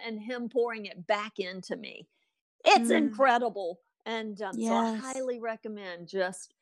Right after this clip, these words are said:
Speaker 1: you know, setting a, it may be five minutes, it may be ten minutes, but we need to, to kinda set that time apart because his, his truth,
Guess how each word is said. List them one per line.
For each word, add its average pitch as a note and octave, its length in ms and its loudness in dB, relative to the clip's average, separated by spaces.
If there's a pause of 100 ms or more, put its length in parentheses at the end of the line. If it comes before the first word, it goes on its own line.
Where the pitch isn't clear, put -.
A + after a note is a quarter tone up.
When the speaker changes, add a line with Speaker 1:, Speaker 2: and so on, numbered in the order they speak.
(180)
Speaker 1:
you C4+ 100 0
know, C#4 120 0
setting G#4 400 -4
a, - 160 0
it F4 120 0
may A4+ 200 4
be A4 180 8
five G4 220 2
minutes, F4+ 300 -6
it - 100 -2
may D4 160 0
be C4+ 160 -4
ten D4 360 2
minutes, A3+ 320 0
but - 200 0
we A#3 160 8
need B3 440 6
to, G#3+ 340 8 (500)
to B3+ 120 10
kinda G#3 480 6
set B3+ 440 0
that G#3+ 220 8
time G#3 300 0
apart G3 380 4
because G#3 340 4
his, G3+ 300 4 (100)
his D#4+ 400 2
truth, G#3+ 420 0